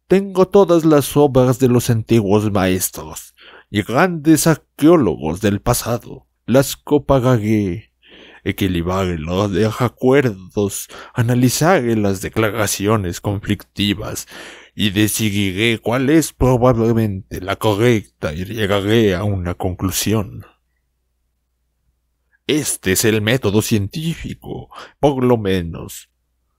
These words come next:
continuó con aires de superioridad, tal como yo lo comprendo. Que insufriblemente inútil sería ir a Arturo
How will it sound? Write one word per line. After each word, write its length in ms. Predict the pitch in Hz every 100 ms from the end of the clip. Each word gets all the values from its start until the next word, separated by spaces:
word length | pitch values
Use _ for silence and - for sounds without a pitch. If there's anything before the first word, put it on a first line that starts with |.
| _ -
continuó 500 | 104 101 87 92 92
con 180 | 90
aires 280 | 95 104 87
de 80 | 95
superioridad, 640 | 107 101 98 95 92 123 - _ _ _ _ - - _
tal 280 | - 143 135
como 200 | - 127
yo 140 | 120 170
lo 200 | 156 -
comprendo. 760 | 92 92 123 170 113 - _ _ _ - - - _
Que 100 | 196
insufriblemente 1080 | 220 196 226 - 226 165 180 180 143 127 135
inútil 540 | 120 120 117 - 101
sería 540 | - 107 98 101 110 95
ir 240 | 120 110
a 100 | 107
Arturo 720 | 104 - - 165 139 92